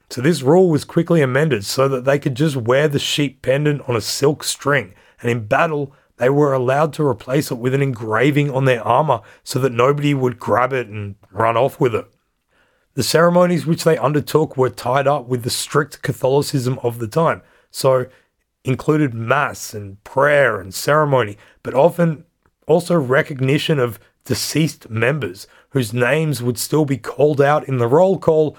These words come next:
but be followed by the words, "Il est mort," "He is dead," with a candle then being lit, displaying the dead knight's coat of arms. Two great tomes were kept,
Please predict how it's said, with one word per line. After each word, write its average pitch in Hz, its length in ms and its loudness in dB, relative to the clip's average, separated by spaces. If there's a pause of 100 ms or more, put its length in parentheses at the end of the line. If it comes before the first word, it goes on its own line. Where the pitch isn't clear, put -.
(160)
but 143 100 -2
be 139 140 0
followed 160 480 2
by 139 160 2
the 139 100 0
words, 127 460 2 (320)
"Il 123 140 0
est 113 140 2
mort," 131 300 -2 (640)
"He 110 180 -6
is 101 120 -8
dead," 123 440 0 (540)
with 123 100 0
a 127 60 0
candle 160 460 2
then 147 240 -2
being 131 340 0
lit, 135 280 0 (580)
displaying 143 640 -2
the 135 100 2
dead 127 380 0
knight's 127 360 -2
coat 139 400 -2
of 127 180 -4
arms. - 580 -8 (920)
Two 165 260 2
great 151 480 2
tomes 147 580 0
were 127 160 -2
kept, 170 460 -4